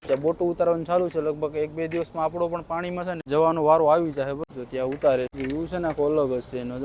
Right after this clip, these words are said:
આ બોટને છે ને આખે આખી પાણીમાં ઉતારે છે, બરાબર? લગભગ તો આ ટોલી છે ને, જો ટોલી હોય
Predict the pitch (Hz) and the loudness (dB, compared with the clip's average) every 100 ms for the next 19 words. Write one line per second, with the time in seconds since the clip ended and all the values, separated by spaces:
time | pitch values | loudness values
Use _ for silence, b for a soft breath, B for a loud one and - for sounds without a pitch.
0 | - 127 131 156 160 175 170 175 156 151 | -8 -10 0 0 0 -8 -6 -2 -2 0
1 | 156 151 143 147 156 156 139 143 151 131 | -2 0 -2 -2 -2 -2 -2 0 2 0
2 | 123 131 131 170 170 170 147 143 160 - | 0 -6 -8 -6 -6 -4 -6 -2 -4 -2
3 | 170 151 147 143 165 175 175 180 160 147 | 0 4 4 2 -2 -2 -2 -4 -4 -4
4 | 135 151 151 151 | -2 -2 0 -2